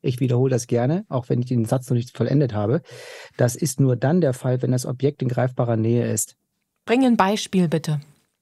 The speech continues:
Speaker 2: Also, die
Speaker 1: Das, das
Speaker 2: Annahme,
Speaker 1: Ding
Speaker 2: dass
Speaker 1: ist,
Speaker 2: das
Speaker 1: das, das, das
Speaker 2: Wachbewusstsein zu manifestieren das nötige Instrument ist, so nenne ich's mal, ähm,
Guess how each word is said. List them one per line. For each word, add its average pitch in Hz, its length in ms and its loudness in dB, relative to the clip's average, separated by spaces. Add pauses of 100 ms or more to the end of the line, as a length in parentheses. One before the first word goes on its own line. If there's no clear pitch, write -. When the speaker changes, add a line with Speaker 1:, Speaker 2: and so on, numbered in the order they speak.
(680)
Speaker 2:
Also, 170 300 0 (320)
die 190 120 0
Speaker 1:
Das, 147 60 2
das - 80 2
Speaker 2:
Annahme, 233 300 2
Speaker 1:
Ding - 60 2
Speaker 2:
dass - 120 4
Speaker 1:
ist, 151 80 -2
Speaker 2:
das 196 120 2
Speaker 1:
das, 165 140 0
das, - 80 -12
das 226 160 0
Speaker 2:
Wachbewusstsein 226 480 0
zu - 140 -6
manifestieren 208 840 0
das 185 220 0
nötige 196 400 2
Instrument 185 600 0
ist, - 140 -4
so 214 80 0
nenne 214 220 4
ich's 220 160 -2
mal, 214 260 0 (480)
ähm, 190 320 4